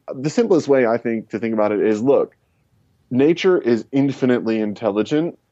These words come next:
If something wasn't serving us to have, we would have already evolved out of it. If our negative emotions didn't have a service for us,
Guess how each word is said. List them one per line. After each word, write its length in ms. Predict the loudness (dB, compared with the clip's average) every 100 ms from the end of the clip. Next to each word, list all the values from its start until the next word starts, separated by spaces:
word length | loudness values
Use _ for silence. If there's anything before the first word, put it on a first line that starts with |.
| _ _ _ _ _
If 160 | -2 -2
something 720 | -2 -2 0 0 0 -2 0
wasn't 480 | 2 0 -2 -6 -6
serving 480 | -2 0 2 0
us 240 | -2 -6 -8
to 100 | -14
have, 460 | -8 -6 -4 -6
we 220 | -2 2 4
would 180 | 4
have 120 | 2 2
already 460 | 0 0 -2 -4
evolved 600 | -4 -2 2 2 2 -2 -4
out 180 | -4 -4
of 120 | -8
it. 120 | -16 _ _ _ _ _ _ -4
If 140 | 0
our 160 | 0 2
negative 380 | 2 2 2
emotions 480 | 2 2 2 0 -6
didn't 200 | -6 -8
have 240 | -6 -6 -6
a 60 |
service 400 | -4 -2 0 -2
for 240 | 0 2 2
us, 300 | -2 -10